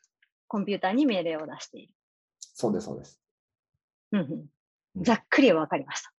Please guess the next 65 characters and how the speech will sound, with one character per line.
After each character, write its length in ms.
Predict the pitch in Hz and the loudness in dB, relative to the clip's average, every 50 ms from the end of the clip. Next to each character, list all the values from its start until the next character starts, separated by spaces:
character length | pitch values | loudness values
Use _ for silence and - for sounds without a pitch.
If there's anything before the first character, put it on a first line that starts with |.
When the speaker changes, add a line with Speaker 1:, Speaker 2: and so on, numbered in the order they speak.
| _ _ | _ _
Speaker 2:
う 120 | 220 214 208 | 2 2 2
ん。 200 | - - - - - _ _ _ _ _ | 2 -2 -8 -14 -20 _ _ _ _ _
ま 80 | 202 | 2
あ、 20 | 214 | 4
そ 100 | 208 226 | 6 6
れ 80 | 220 | 6
が 80 | 220 202 | 8 8
今 220 | 185 226 233 196 | 8 8 8 8
の 160 | 190 214 220 214 | 8 8 6 6
コ 200 | - - - 135 | 4 0 0 2
ン 40 | |
ピ 100 | 131 - | 2 2
ュ 40 | 113 | 2
ー 40 | 101 | 2
タ 60 | 95 | 2
ー 20 | 98 | 2
に 80 | 107 | 0
一 160 | 110 113 139 | 0 2 4
番 180 | 151 156 156 147 | 4 4 4 2
近 300 | 143 - - - 139 127 | 0 -6 -2 0 0 2
い 220 | 165 208 - - - - _ _ _ _ _ _ _ _ _ _ | 2 0 -2 -4 -8 -14 _ _ _ _ _ _ _ _ _ _
数 300 | - - - - 117 113 | -14 -10 -6 -4 -2 -2
学 300 | 101 101 98 - - 104 | -2 -2 -4 -2 -2 2
の 180 | 127 170 151 92 | 2 4 2 2
モ 180 | - 85 82 80 | -2 -6 -8 -8
デ 120 | 73 69 | -8 -8
ル。 140 | 67 69 - _ _ _ _ _ _ _ _ _ _ _ _ | -8 -10 -16 _ _ _ _ _ _ _ _ _ _ _ _
Speaker 1:
は 80 | 226 | -4
い、 60 | 196 175 | -4 -4
は 160 | - - 151 | -6 -12 -14
い。 80 | - _ _ _ _ _ _ _ _ | -16 _ _ _ _ _ _ _ _
Speaker 2:
定 180 | - 151 127 107 | 4 4 4 4
義 140 | 101 98 95 | 4 2 2
の 100 | 127 135 | 2 0
仕 140 | - - - | 0 -4 -8
方 220 | - - - 80 | -10 -8 -8 -8
に 120 | 80 82 | -8 -8
な 100 | 80 67 | -10 -10
る 120 | - 67 - | -12 -12 -16
ん 40 | - | -18
で 60 | - | -16
す 140 | - - 143 | -12 -10 -10
ね。 100 | 143 - - - _ _ _ - | -10 -10 -14 -20 _ _ _ 4
で、 80 | 135 | 6
も 200 | 156 196 233 269 | 8 10 10 10
う 40 | 294 | 8
一 180 | - - 247 226 | 6 4 4 4
つ、 120 | - - | 4 0
Speaker 1:
う 60 | 147 | -2
ん、 80 | 135 - | -2 -2
う 20 | - | -4
ん。 40 | - _ _ _ _ _ _ | -10 _ _ _ _ _ _
Speaker 2:
今 180 | - 175 160 131 | 4 6 6 8
度 80 | 120 | 8
は 160 | 123 110 104 98 | 8 6 6 4
全 200 | - 160 190 185 | 4 4 6 6
然 220 | 175 180 170 156 139 143 | 6 4 2 0 -2 0
違 40 | 143 | 4
う 160 | 139 131 123 | 6 6 6
も 140 | 117 120 113 | 6 4 2
の 80 | 107 95 | 0 0
も 160 | 87 78 80 | -2 -6 -8
あ 20 | |
っ 80 | 82 - _ _ _ _ _ | -10 -14 _ _ _ _ _
て、 340 | 175 165 135 - - - | 4 4 4 0 -4 -12